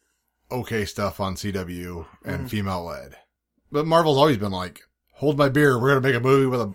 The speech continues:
Speaker 1: a tree and a raccoon in it."
Speaker 2: By the way, hashtag rehire James Gunn. Just throwing that out there.
Speaker 1: Actually, there's news on that too.
Speaker 2: Okay.
Speaker 1: This is gonna be fucked up nerd news, by the way.
Speaker 2: That's fine.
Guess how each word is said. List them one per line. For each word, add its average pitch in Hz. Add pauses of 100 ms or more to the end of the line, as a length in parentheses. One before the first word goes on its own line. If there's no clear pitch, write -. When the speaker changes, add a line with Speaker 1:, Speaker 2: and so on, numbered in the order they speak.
(100)
Speaker 1:
a 113
tree 143
and 143
a 135
raccoon 135
in 101
it." 95 (600)
Speaker 2:
By 151
the 147
way, 139
hashtag 135
rehire 131
James 127
Gunn. 196 (520)
Just -
throwing 135
that 165
out 139
there. - (380)
Speaker 1:
Actually, 120
there's 107
news 107
on 98
that 95
too. 82 (480)
Speaker 2:
Okay. 220 (160)
Speaker 1:
This 120
is 123
gonna 110
be 92
fucked -
up 85
nerd 85
news, 78
by 82
the 78
way. 78 (400)
Speaker 2:
That's 170
fine. 139